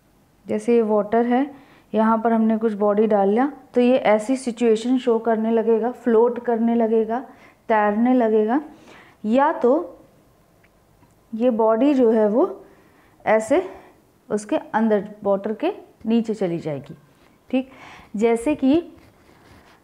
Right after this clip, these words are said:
एक नीडल अगर आप लेते हैं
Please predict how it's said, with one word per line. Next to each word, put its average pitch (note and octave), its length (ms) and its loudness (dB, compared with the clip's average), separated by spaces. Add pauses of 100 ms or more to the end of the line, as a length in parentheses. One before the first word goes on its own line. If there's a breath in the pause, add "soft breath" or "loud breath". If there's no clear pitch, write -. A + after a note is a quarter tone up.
(960 soft breath)
एक B3+ 160 2
नीडल C4 400 4
अगर A#3+ 260 2
आप A#3+ 200 -2
लेते G3 320 -2
हैं A3+ 360 -4